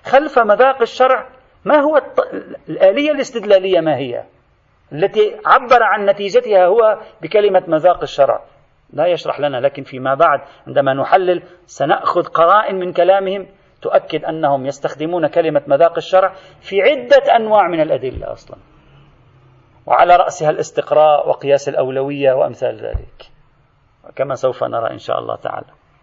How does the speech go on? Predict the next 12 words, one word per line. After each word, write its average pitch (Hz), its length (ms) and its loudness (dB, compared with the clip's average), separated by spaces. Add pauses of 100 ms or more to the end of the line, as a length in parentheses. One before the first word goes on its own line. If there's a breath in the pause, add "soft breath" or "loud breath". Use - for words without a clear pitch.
(680 soft breath)
مثلا 196 320 0
عنده 220 240 0
نص 202 440 -2
في 160 120 -4
غاية 208 300 2
الأهمية 156 580 0
أو 131 220 -2
جميل، 160 360 -4
يعني 127 380 -2 (880 soft breath)
عندما 147 260 2
يحكي 190 240 0
عن 160 300 0